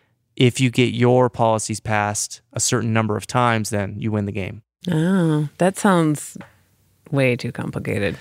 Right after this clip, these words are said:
Speaker 1: It's pretty complicated. It's, uh, yeah, you, you'll pick it up quick.
Speaker 2: <laughs>
Speaker 1: So anyways, lots of that stuff. And then I,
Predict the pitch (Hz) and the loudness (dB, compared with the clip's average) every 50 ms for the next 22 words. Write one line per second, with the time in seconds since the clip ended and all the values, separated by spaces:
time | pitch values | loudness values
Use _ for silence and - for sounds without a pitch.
0 | - - 143 - - 190 151 143 135 117 107 110 107 101 101 98 - _ _ _ | -2 0 2 4 4 4 6 6 4 2 2 2 0 0 -2 -4 -8 _ _ _
1 | - 135 131 123 - - - 131 123 120 113 110 110 110 117 127 120 110 110 117 | 0 0 0 0 0 0 2 4 4 4 4 4 2 2 2 0 0 0 0 -2
2 | 127 - 139 127 - 127 110 104 101 - - - - - - _ _ - 214 214 | -4 -4 -4 -4 -2 -2 -4 -4 -6 -8 -10 -12 -12 -14 -20 _ _ 0 2 2
3 | 190 170 151 - - - - - - 190 185 160 131 117 113 - - - - _ | 2 0 -4 -6 -12 -18 -10 -2 2 4 4 6 4 4 2 0 -4 -8 -10 _
4 | _ - 151 151 156 - - 139 127 127 127 - - - 135 123 123 117 - - | _ 2 4 4 4 4 0 0 2 2 0 0 -2 0 0 0 0 0 -4 -8
5 | - - - - 131 135 135 131 131 131 127 | -20 -18 -6 -2 0 2 2 2 2 2 0